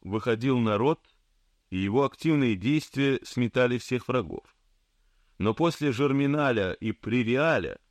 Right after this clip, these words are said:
разгрома бабувиктов, о народе нечего было и думать. Оставалась армия. Штыки сильнее любых конституционных законов. Они могут все.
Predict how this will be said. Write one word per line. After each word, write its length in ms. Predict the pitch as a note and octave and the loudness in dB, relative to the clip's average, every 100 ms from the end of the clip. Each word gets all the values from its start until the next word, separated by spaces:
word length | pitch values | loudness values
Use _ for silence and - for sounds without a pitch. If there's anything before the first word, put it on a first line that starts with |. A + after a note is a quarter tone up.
| _ _ _ | _ _ _
разгрома 800 | F2+ A#2+ G2+ A#2 D#3+ D3 C3+ A2+ - | -2 0 0 0 2 2 2 2 0
бабувиктов, 1000 | A2+ B2 C3 C3+ E3+ - - - - _ _ _ _ _ - | -2 0 0 0 -2 -4 -10 -12 -12 _ _ _ _ _ -4
о 120 | G2 | 0
народе 680 | G2+ G#2 A#2+ C3+ C3+ C3+ C3 _ | 2 2 0 0 0 -2 -4 _
нечего 480 | - F#2+ A2 - A#2 | -2 0 0 0 -2
было 220 | A2+ A#2+ | 0 0
и 80 | C3 | 0
думать. 580 | B2 G2 C2+ - - - _ _ _ _ _ - | 0 -2 -2 -6 -14 -20 _ _ _ _ _ -4
Оставалась 720 | E2 - E2 D#2+ G2+ A2 - - | -2 0 0 2 2 2 -4 -2
армия. 460 | E2+ D2+ D2+ C2+ - _ _ _ _ _ _ _ _ - | 0 0 -2 -6 -10 _ _ _ _ _ _ _ _ -20
Штыки 800 | - - G2+ - A#2+ C#3 C3 - _ _ _ | -10 -2 -2 0 0 2 0 -4 _ _ _
сильнее 480 | - G2+ F#2 G#2+ G#2 | -2 2 4 4 2
любых 640 | F#2 E2+ E2 C3 B2 - - | 2 0 2 0 0 -10 -2
конституционных 880 | A2 - G2+ G2 - F#2+ F#2 F#2 | -2 -2 -6 -6 -2 2 2 2
законов. 480 | E2 F2 E2 C#2+ G#1 - - _ - _ _ - | 0 -2 0 -4 -4 -14 -20 _ -20 _ _ -6
Они 220 | - G#2 | 0 2
могут 320 | B2 B2 A#2+ - | 2 2 0 -2
все. 320 | - D#2 | -2 -2